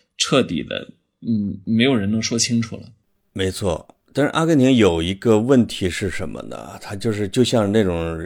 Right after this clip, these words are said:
Speaker 2: 非洲的狮子哈，就是本来大家都很怕他，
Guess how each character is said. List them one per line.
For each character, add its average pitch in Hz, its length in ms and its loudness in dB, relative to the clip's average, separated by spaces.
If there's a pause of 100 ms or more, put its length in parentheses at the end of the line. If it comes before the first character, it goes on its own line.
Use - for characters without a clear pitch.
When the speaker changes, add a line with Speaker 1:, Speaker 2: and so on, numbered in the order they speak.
(120)
Speaker 2:
非 120 300 2
洲 113 180 4
的 101 80 2
狮 147 400 4
子 95 180 2
哈， 78 220 -8
就 92 140 -2
是 95 80 -6 (120)
本 90 160 0
来 95 140 0
大 127 100 0
家 117 80 2
都 123 100 -2
很 87 180 -4
怕 107 260 -4
他， - 100 -16